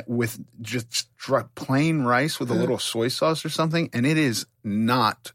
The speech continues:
Speaker 1: super exciting.
Speaker 2: No.
Speaker 1: But I feel great.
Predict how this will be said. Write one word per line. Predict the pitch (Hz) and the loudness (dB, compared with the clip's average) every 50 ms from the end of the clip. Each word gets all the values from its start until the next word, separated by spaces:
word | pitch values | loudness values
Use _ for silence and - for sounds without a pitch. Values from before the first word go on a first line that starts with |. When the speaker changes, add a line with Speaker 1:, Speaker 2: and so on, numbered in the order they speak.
| _ _ _ _ _ | _ _ _ _ _
Speaker 1:
super | - - - 123 113 - 95 95 | -6 -4 -2 -2 -2 -2 -2 -6
exciting. | 95 - - - 95 95 87 65 62 - - 123 - - | -6 -6 -6 -6 -4 -4 -4 -4 -6 -10 -14 -14 -6 0
Speaker 2:
No. | 220 226 220 208 196 190 190 - _ | 2 4 4 4 4 2 0 -2 _
Speaker 1:
But | - 127 113 | 2 2 2
I | 101 | 2
feel | 101 - - 175 302 339 | -2 -2 0 0 0 0
great. | 190 135 101 82 - - | 0 -2 -4 -4 -6 -8